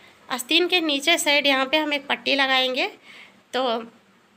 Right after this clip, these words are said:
इस तरह की हमने पट्टी ली है, सीधी पट्टी। अब हम आस्तीन को उल्टा रखेंगे,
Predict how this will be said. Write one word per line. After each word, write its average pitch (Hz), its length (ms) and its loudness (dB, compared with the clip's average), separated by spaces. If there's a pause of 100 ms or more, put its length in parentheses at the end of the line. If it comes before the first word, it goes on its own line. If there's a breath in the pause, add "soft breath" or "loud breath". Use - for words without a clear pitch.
(440)
इस 247 120 -8
तरह 302 180 2
की 311 100 -4
हमने 294 220 -4
पट्टी 269 300 0
ली 277 140 2
है, 311 80 4
सीधी 269 300 0
पट्टी। 285 340 -2
अब - 180 -2
हम 285 200 -2
आस्तीन 277 360 -2
को 302 140 -2
उल्टा 262 300 2
रखेंगे, 302 460 0